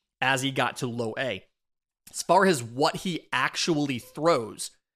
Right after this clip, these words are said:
he's got, when I watch him, they look kind of like the potential for three plus pitches. The fastball right now is above average.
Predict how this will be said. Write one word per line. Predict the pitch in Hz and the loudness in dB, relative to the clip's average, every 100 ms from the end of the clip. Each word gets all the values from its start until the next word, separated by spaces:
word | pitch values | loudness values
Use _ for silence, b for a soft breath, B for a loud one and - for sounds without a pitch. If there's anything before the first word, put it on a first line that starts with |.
| _ _ _ | _ _ _
he's | - 190 185 | -2 -2 0
got, | 151 151 151 - _ _ - | 0 0 -2 -6 _ _ -2
when | 147 208 | 2 4
I | 175 | 4
watch | 151 202 339 330 185 | 2 2 4 4 2
him, | 135 131 | 0 2
they | 185 | 0
look | 202 202 330 381 | 0 0 -2 -2
kind | - - 302 427 | -6 -2 -2 0
of | 185 143 | -2 0
like | 139 131 - - _ _ _ _ | 0 0 -4 -16 _ _ _ _
the | 165 | 0
potential | 151 165 - - 285 - 175 143 | 2 0 0 2 2 4 2 2
for | - 135 | -2 -6
three | - 160 147 156 | -6 -2 0 2
plus | - - 131 117 - | 2 2 2 -2 -4
pitches. | - 127 104 90 | -4 -4 -4 -8
The | 107 | -8
fastball | - 151 156 - 147 135 | 0 2 2 2 0 0
right | 123 127 | -2 -4
now | 123 123 131 | -6 -6 -4
is | 131 | -4
above | 127 110 113 110 | -4 -4 -6 -4
average. | - 175 185 196 196 - | 0 2 4 6 4 0